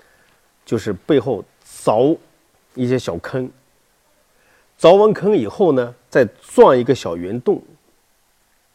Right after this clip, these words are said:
准备好了，这个时候占卜的时候，把问题问完以后，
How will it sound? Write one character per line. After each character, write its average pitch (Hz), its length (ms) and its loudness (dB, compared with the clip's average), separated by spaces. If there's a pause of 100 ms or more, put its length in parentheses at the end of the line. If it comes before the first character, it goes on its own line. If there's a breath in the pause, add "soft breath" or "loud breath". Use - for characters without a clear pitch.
(160)
准 117 120 -8
备 147 60 4
好 117 160 -2
了， 107 100 -8 (800 soft breath)
这 233 100 8
个 214 100 6
时 180 60 2
候 185 80 4
占 170 240 -2
卜 113 100 -6
的 110 80 -6
时 123 60 -10
候， 123 240 -6
把 117 120 0
问 170 180 2
题 156 80 0
问 170 200 0
完 135 140 0
以 117 80 -4
后， 127 260 -4